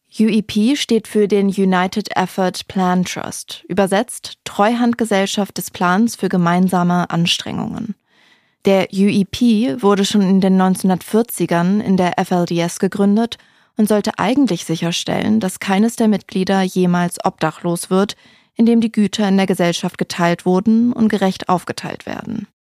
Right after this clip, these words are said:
Vor Warren Jeffs Zeit war es allerdings freiwillig, sein Haus und Besitz an den U E P zu überschreiben. Und so gab es Mitglieder, die ein eigenes Haus oder ein eigenes Geschäft besessen haben.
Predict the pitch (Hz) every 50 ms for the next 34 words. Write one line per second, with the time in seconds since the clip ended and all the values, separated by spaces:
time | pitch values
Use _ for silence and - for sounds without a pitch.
0 | _ _ - 214 214 214 202 208 208 208 208 208 196 - 190 190 - - - -
1 | - 202 196 220 269 294 - - 220 220 220 - - - 208 208 202 202 190 -
2 | - - - 170 165 165 175 170 180 175 175 214 240 254 - - - 190 180 185
3 | 190 190 180 175 185 - 185 175 - 175 165 175 175 170 - - - - 170 170
4 | 170 170 170 156 160 180 175 165 170 170 - - 180 165 160 - - - - 180
5 | - - 165 165 - - 175 165 175 185 - - - - _ _ _ _ _ _
6 | _ _ _ _ _ - 196 202 175 190 190 185 214 214 214 226 - - 226 220
7 | - - - - 214 220 - 226 226 233 233 233 233 220 208 196 - - 180 185
8 | 196 208 233 233 - - 240 233 247 254 - - - 247 226 214 202 196 - -
9 | 196 190 190 185 - - - - - 196 175 - - _ - - - 92 - -
10 | - - 170 180 - - - - - 202 -